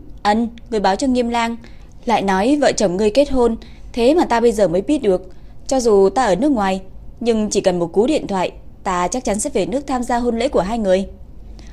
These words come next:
Lúc này Thiên Tịch Nguyệt ở một đầu khác của điện thoại, đang đứng trước một cửa sổ, trong tay bưng một ly sữa bò. Trong phòng đã bày giường trẻ em, trên vách tường dán một bức ảnh,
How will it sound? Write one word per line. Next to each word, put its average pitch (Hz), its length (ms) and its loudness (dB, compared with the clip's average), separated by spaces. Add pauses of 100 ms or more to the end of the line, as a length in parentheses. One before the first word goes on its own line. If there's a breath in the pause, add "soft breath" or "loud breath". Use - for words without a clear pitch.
(220 loud breath)
Lúc 330 140 0
này 185 360 2
Thiên 262 160 0
Tịch 220 120 -2
Nguyệt 180 280 2
ở 190 80 -2
một 175 200 -2
đầu 175 160 2
khác - 280 -6
của 196 100 0
điện 180 200 -2
thoại, 185 260 -4 (360 loud breath)
đang 208 340 0
đứng 196 140 0
trước 339 140 -2
một 220 180 0
cửa 185 120 2
sổ, 180 340 0 (380 loud breath)
trong 262 160 0
tay 247 280 2
bưng 247 220 2
một 190 60 0
ly 233 180 -2
sữa 240 160 0
bò. 190 340 0 (600 loud breath)
Trong 208 200 -2
phòng 170 340 0
đã 220 80 -2
bày 220 160 2
giường 165 220 -2
trẻ 180 220 0
em, 226 260 0 (360)
trên 269 160 2
vách 311 200 0
tường 190 240 2
dán 196 220 2
một 285 140 2
bức 294 160 -4
ảnh, 196 240 -2